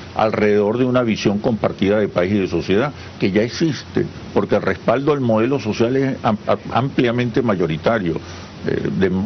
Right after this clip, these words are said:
de alrededor del ochenta por ciento, aunque no voten incluso por el proyecto chavista, ¿no? Y el fracaso de la oposición tiene que ver con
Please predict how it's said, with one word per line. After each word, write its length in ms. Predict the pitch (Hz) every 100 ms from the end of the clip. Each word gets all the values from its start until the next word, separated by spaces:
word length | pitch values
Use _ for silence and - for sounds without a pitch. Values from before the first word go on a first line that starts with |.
| -
de 120 | 92
alrededor 340 | 87 92 92
del 120 | 113 117
ochenta 380 | 95 123 120 101
por 220 | - 85
ciento, 480 | - 117 87 - - - - -
aunque 260 | 90 110 101
no 100 | 117
voten 340 | 147 147 123
incluso 360 | 92 98 92 110
por 160 | 110
el 100 | 87
proyecto 420 | - 87 82 -
chavista, 500 | - 82 85 113 -
¿no? 720 | - - - - - - - - - -
Y 80 |
el 80 | 107
fracaso 720 | 95 107 95 107 113 - 151
de 240 | 147 131 135
la 120 | 139
oposición 760 | 139 135 139 135 135 120 117
tiene 260 | 110 110 110
que 180 | 101 113
ver 280 | 107 107 107 -
con 300 | 110 110